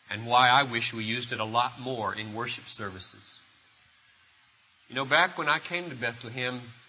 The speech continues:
almost ten years ago now, there were a lot more amens in the congregation than there are today.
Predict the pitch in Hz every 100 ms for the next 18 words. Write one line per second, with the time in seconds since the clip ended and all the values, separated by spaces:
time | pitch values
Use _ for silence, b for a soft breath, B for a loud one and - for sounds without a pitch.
0 | - - - - _ - 117 131 - -
1 | 147 143 147 151 135 113 110 110 110 113
2 | 123 123 120 120 139 180 165 160 156 147
3 | 151 143 117 98 98 104 107 104 120 107
4 | 107 110 110 - 113 107 107 107 110 113
5 | 110 98